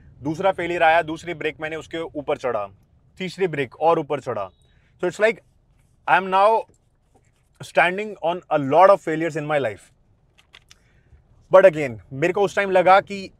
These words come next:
these failures are not really failures until मैं उस actual उस चीज़ से मिला जिसको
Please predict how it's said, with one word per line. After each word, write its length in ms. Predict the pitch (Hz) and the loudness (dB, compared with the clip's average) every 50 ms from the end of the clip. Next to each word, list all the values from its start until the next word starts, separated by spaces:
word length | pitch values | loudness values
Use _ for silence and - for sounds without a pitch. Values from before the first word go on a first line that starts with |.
| _ - | _ -10
these 240 | 143 165 180 175 - | -8 -8 -8 -6 -6
failures 340 | 180 165 165 175 180 160 175 | -6 -4 -2 -2 -2 -2 -4
are 120 | 170 156 | -4 -2
not 220 | 156 151 160 147 | -2 -2 -2 0
really 220 | 151 151 151 156 156 131 | 0 -2 -2 -2 -4 -4
failures 300 | 147 135 127 131 143 147 - 147 143 | -6 -4 -4 -4 -4 -4 -6 -6 -8
until 280 | 160 156 214 214 233 196 - _ - - - - - - - - - - - - - - - - - - - - - - - - - | -4 -2 0 0 0 -2 -8 _ -20 -20 -20 -20 -20 -20 -20 -20 -20 -20 -20 -20 -20 -20 -20 -20 -20 -20 -20 -20 -20 -20 -20 -20 -10
मैं 260 | 139 147 160 175 190 | -2 0 0 0 2
उस 380 | - - 185 190 - - - - - - | 0 0 -2 -2 -2 -6 -20 -18 -6 -2
actual 320 | 147 160 - - - 202 190 | -2 -2 -2 -2 -2 -2 0
उस 300 | 156 185 208 - - - | 0 0 -2 -2 -4 -8
चीज़ 160 | 202 196 - | -8 -8 -6
से 140 | - 208 196 | -4 -4 -4
मिला 300 | 180 165 160 170 185 180 | 0 4 4 4 4 4
जिसको 420 | 147 160 147 - - 202 202 185 | 0 -6 -10 -6 -4 -4 -4 -4